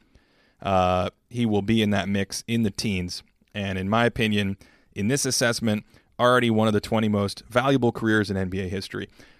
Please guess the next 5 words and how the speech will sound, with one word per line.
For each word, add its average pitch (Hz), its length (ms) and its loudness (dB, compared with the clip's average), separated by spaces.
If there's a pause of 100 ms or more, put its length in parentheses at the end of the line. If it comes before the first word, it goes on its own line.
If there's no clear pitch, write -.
(180)
Uh, 92 180 -6
another 147 440 4
important 135 420 0
update, 120 460 -2 (160)
LeBron, 123 720 2